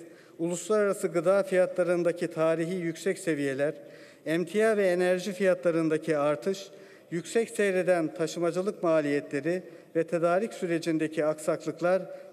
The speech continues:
küresel düzeyde üretim maliyetleri üzerindeki baskıları artırmaktadır. Tüm dünyada gelir dağılımı eşitsizliğine bağlı refah kayıpları endişe verici boyutlara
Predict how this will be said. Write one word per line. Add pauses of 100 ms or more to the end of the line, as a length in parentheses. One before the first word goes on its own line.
küresel
düzeyde
üretim
maliyetleri
üzerindeki
baskıları (280)
artırmaktadır. (800)
Tüm
dünyada
gelir
dağılımı
eşitsizliğine
bağlı (300)
refah
kayıpları (300)
endişe
verici
boyutlara